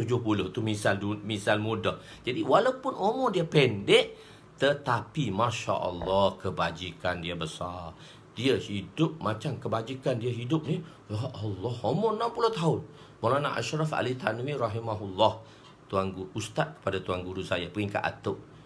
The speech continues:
Umur enam puluh tahun aja. Tapi Masya Allah hidup dia berkatnya, Allah bagi berkat dalam masa enam puluh tahun tu, boleh tulis kitab dan risalah seribu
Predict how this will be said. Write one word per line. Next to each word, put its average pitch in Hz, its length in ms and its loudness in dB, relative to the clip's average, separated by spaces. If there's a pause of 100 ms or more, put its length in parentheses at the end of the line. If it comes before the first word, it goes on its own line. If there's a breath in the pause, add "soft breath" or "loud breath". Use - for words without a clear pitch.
(140 loud breath)
Umur 214 240 0
enam 226 160 4
puluh 226 240 -2
tahun 202 320 4
aja. 98 160 0 (240)
Tapi 214 400 0
Masya 160 320 0
Allah 110 160 0
hidup 98 400 -4
dia 101 240 0
berkatnya, 101 1120 -2 (240 loud breath)
Allah 117 240 0
bagi 107 240 0
berkat 113 640 -2
dalam 110 240 0
masa 117 320 0
enam 120 240 -4
puluh 117 160 -4
tahun 110 400 -2
tu, 98 240 -2 (400 loud breath)
boleh 143 320 2
tulis 151 320 2
kitab - 560 -2
dan 110 160 0
risalah 113 480 0
seribu 123 480 -4